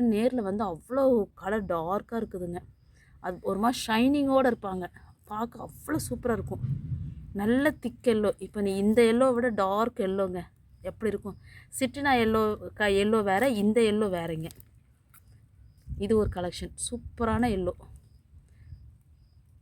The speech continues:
சரிங்களா? நெக்ஸ்ட் எல்லாம் பூத்தவங்கள அப்புறம் பார்க்கலாம். இவங்க பாருங்க, டபுள் லோட்டஸ். டபுள் லோட்டஸ். அடுத்தடுத்து மொட்டு வந்துட்டுருக்குறாங்க, டபுள் லோட்டஸ்.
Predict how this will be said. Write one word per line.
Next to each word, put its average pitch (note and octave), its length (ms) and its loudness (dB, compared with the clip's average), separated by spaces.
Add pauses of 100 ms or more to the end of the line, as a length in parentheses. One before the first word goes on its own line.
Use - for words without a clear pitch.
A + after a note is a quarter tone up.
(280)
சரிங்களா? G3 420 -8 (1080)
நெக்ஸ்ட் A#3+ 340 -6
எல்லாம் A3+ 320 -2
பூத்தவங்கள A3 500 -4 (100)
அப்புறம் G#3 300 -10
பார்க்கலாம். G3 520 -2 (260)
இவங்க G#3 280 -4
பாருங்க, G#3 340 -2 (840)
டபுள் G3 300 -2
லோட்டஸ். F#3 420 -4 (1120)
டபுள் G3+ 340 -8
லோட்டஸ். F#3+ 380 -12 (1400)
அடுத்தடுத்து G3+ 460 -8
மொட்டு G3 280 -6
வந்துட்டுருக்குறாங்க, F#3 640 -8
டபுள் E3+ 240 -10
லோட்டஸ். E3+ 380 -14